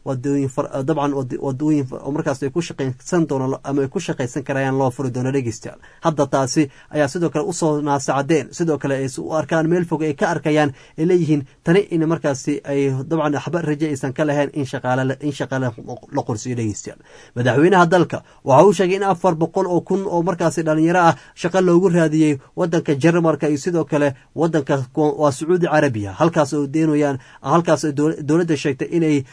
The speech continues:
ay u shaqaaley-, u shaqaaley-, u shaqaaley-, waa shaq-, u shaqaale geyn doonaan waddamadaasi ee Jarmalka iyo sidoo kale waddanka ko-, Sacuudi Carabiya. Kuwaas uu sheegay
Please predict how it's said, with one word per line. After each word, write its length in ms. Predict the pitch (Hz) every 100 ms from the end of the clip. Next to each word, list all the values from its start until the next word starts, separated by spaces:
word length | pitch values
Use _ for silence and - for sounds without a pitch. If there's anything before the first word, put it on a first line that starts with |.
| -
ay 180 | - 156 151
u 120 | 196
shaqaaley-, 460 | - 185 156 147 143
u 100 | 190
shaqaaley-, 520 | 196 175 156 147 147 -
u 80 | 175
shaqaaley-, 720 | 170 175 156 147 135 - - -
waa 160 | 151
shaq-, 220 | 196 165 -
u 80 | 202
shaqaale 380 | 190 160 151 143
geyn 180 | 165 170
doonaan 360 | 156 156 151 143
waddamadaasi 720 | 175 170 175 175 139 131 143 131 -
ee 100 | - 139
Jarmalka 440 | 175 156 143 139
iyo 80 | 135
sidoo 260 | 156 147
kale 180 | 135 135
waddanka 460 | 135 147 143 123 123
ko-, 340 | 147 139 135
Sacuudi 320 | 123 139 143
Carabiya. 420 | 123 135 143 104 - _ _
Kuwaas 300 | - 131 123
uu 100 | 131
sheegay 340 | 117 127 120